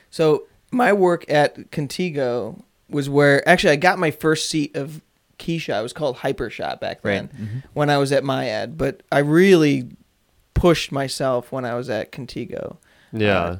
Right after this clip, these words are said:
Speaker 2: Yeah,
Speaker 1: and
Speaker 2: these are really nice renderings.
Speaker 1: Thank you. Yeah. Um, and the, I, I sort of,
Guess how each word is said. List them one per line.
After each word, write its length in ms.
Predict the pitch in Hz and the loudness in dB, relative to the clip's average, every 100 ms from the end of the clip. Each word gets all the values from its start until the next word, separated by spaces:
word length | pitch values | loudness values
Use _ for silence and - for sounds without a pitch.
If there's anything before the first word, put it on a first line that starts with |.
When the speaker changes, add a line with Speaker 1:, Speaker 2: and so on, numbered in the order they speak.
| - | -6
Speaker 2:
Yeah, 80 | - | -2
Speaker 1:
and 40 | 135 | 0
Speaker 2:
these 100 | 208 | 0
are 80 | 110 | 0
really 180 | 90 | -2
nice 200 | 90 87 | -2 -6
renderings. 380 | 90 101 101 - _ _ - | -6 -8 -8 -12 _ _ -8
Speaker 1:
Thank 240 | 131 127 | -8 -8
you. 120 | - - | -12 -8
Yeah. 240 | 131 123 - _ - - - | -4 -4 -6 _ -20 -12 -2
Um, 540 | 143 131 120 104 160 _ _ _ _ _ - | 0 0 -4 -10 -16 _ _ _ _ _ 0
and 160 | 151 | 2
the, 220 | 143 131 - _ _ _ _ | 4 0 -4 _ _ _ _
I, 300 | 143 156 156 - | 2 2 2 0
I 120 | 147 | 0
sort 220 | 143 208 | 2 2
of, 260 | 202 143 | 2 0